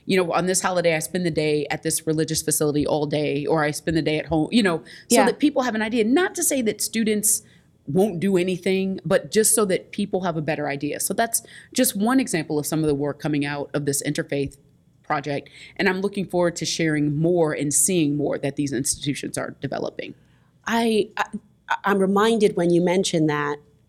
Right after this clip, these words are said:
Speaker 2: um, of a couple of things. First is an interview that,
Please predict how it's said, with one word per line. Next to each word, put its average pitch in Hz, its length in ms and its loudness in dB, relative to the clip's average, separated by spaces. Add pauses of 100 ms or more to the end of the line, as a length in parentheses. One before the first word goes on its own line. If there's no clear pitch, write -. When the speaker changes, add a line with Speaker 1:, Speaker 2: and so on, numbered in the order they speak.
Speaker 2:
um, 139 460 0 (340)
of 170 80 0
a 175 40 -6
couple 175 340 -2
of 139 100 -4
things. 139 380 -2
First 180 400 0
is 151 240 0
an 160 80 4
interview 160 400 0
that, 143 180 -4